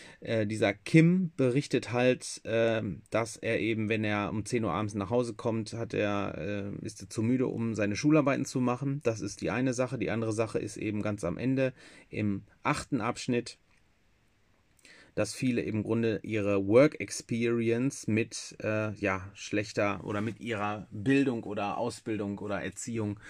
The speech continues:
ähm, bezahlen. Das findet man ganz am Schluss von, äh, Abschnitt acht. Somit wär die, ähm, wär die Schlussfolgerung daraus, ja, der, ähm,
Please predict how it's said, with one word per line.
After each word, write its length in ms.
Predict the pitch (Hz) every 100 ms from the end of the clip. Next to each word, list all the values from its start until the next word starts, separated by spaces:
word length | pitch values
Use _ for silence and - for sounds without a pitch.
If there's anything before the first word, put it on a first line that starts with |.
| - - - - _ -
ähm, 440 | 101 98 90 95
bezahlen. 500 | 110 101 110 92 90
Das 140 | 90
findet 200 | - 107
man 160 | 98 98
ganz 200 | 98 95
am 120 | 90
Schluss 360 | 90 - 95 -
von, 380 | 92 92 92 87 -
äh, 60 |
Abschnitt 600 | 92 - 85 - 95 - -
acht. 380 | 87 90 - - - - - -
Somit 540 | - 110 123 123 - -
wär 260 | 107 117 117
die, 400 | 110 110 107 - -
ähm, 800 | 104 98 98 92 78 - 92 -
wär 260 | 76 101
die 140 | 107 101
Schlussfolgerung 800 | - 165 - 160 147 127 139 139
daraus, 480 | 107 104 107 110
ja, 480 | 101 107 113 143 175 - - - - -
der, 480 | 117 117 117 113 -
ähm, 440 | - 113 110 110